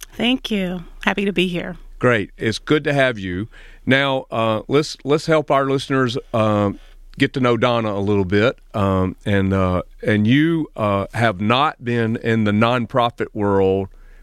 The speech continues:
Speaker 2: really very long.
Speaker 1: You're absolutely right. It, it has only been just seven, uh, seven years. I, most of my career was really spent in banking for twenty-two years.
Speaker 2: Wow.
Speaker 1: So it was, uh, working in community, though.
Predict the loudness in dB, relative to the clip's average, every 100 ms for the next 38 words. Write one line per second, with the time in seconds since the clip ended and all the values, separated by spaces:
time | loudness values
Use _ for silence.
0 | -12 0 2 4 2 0 -2 -6 -2 2
1 | 2 2 0 -2 -4 -10 -20 -20 -20 -20
2 | -16 -4 0 0 0 -2 -4 -4 -2 -2
3 | 0 0 -2 -4 -6 -4 -2 0 0 0
4 | -2 -2 -2 -4 -2 -2 -2 0 0 0
5 | -2 -6 -8 -4 -2 0 0 -2 -4 -8
6 | -10 -16 -20 -20 -14 -8 -4 -4 -2 0
7 | 0 -2 -2 -2 -2 0 0 -2 -2 -2
8 | -4 -4 -2 0 0 0 0 -2 -2 -4
9 | -2 2 2 0 -4 -4 -6 -8 -10 -12
10 | -14 -12 -4 -2 -2 -2 0 2 2 2
11 | 0 0 -4 -4 -2 -2 0 0 0 0
12 | 0 0 -2 -2 -2